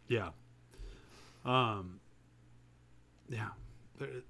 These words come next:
there's a lot of, like, s-, legit, like, film editing and, like, post mastery in this thing that's just incredible.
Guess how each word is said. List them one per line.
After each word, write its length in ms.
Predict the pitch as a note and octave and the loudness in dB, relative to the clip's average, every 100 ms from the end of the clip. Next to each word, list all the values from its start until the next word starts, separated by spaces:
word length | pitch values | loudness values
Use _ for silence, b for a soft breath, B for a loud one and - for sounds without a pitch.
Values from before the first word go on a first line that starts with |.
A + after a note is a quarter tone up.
| C#3 B2 | -8 6
there's 240 | A#2+ A2+ | 8 8
a 40 | |
lot 220 | A#2 C3+ C3 | 10 10 10
of, 180 | A#2 - | 8 4
like, 200 | C3 A2+ - - | 4 4 2 -6
s-, 400 | - - - C#3+ - | 4 6 6 4 0
legit, 560 | E3 E3 A#2 B2+ D3 - - | 12 12 12 12 10 10 4
like, 200 | C3 A#2 | 6 6
film 540 | - - C#3 C3 B2+ B2 | 2 6 10 10 10 6
editing 460 | A2 A#2 A2+ A2 A2 | 4 4 6 4 4
and, 180 | G#2+ G#2+ | 2 2
like, 200 | G#2+ - | 0 2
post 440 | - A2+ - - | 6 6 6 0
mastery 540 | G2 G2 G2 A2 G2 | 0 2 2 2 0
in 80 | F2+ | 0
this 140 | F#2 - | -2 -2
thing 260 | G2+ F2+ | -2 -2
that's 180 | F2+ F2+ | -4 -4
just 240 | - F2+ - - | -2 -4 -6 -10
incredible. 420 | G#2 G2 F2+ | -8 -6 -8